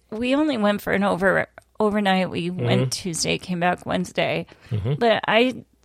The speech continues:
Speaker 1: still felt like I had an actual vacation.
Speaker 2: Well, and, and, uh, I, f-, I sat there at, s-, at one point saying, "Man, it's so good to be back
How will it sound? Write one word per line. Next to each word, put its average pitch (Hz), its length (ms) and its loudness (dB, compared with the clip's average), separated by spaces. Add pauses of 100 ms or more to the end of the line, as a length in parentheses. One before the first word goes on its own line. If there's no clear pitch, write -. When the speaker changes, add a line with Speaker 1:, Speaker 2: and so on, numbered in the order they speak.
(120)
Speaker 1:
still - 580 -4
felt 202 340 0
like 196 220 -4
I 196 60 -2
had - 220 -6
an 190 120 -4
actual - 420 -6
vacation. - 880 -8 (200)
Speaker 2:
Well, 147 200 6
and, 139 280 2
and, 123 360 6
uh, 101 160 2
I, 139 200 8
f-, - 160 4
I 120 220 8
sat 120 340 4
there 110 240 4
at, 107 80 2
s-, - 120 -2
at 113 220 0
one 113 200 4
point 110 260 -4
saying, 110 320 0
"Man, 123 420 4 (460)
it's 120 140 6
so 143 200 6
good 127 220 4
to 113 60 -2
be 107 160 0
back 101 640 -2